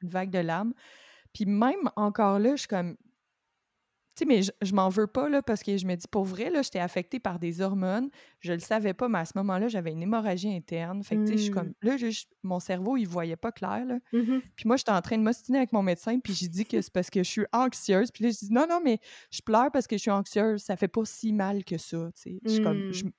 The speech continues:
Speaker 1: c'est ça que j'essaie d'y expliquer, tu
Speaker 2: Ouais,
Speaker 1: sais.
Speaker 2: c'est ça.
Speaker 1: Ouais, c'est ça. Puis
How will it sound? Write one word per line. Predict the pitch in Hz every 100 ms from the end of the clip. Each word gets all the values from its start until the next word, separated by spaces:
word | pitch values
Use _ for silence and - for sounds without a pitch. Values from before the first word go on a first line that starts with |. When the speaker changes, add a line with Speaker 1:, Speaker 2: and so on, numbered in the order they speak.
| _
Speaker 1:
c'est | 190 - - - 196
ça | -
que | 226
j'essaie | 208 190 220
d'y | 185 175
expliquer, | - 196 175 165 170
tu |
Speaker 2:
Ouais, |
Speaker 1:
sais. | 196 -
Speaker 2:
c'est | - 170 - 185
ça. | 196 - _ - _ _ -
Speaker 1:
Ouais, | 185 - -
c'est | -
ça. | 190
Puis | -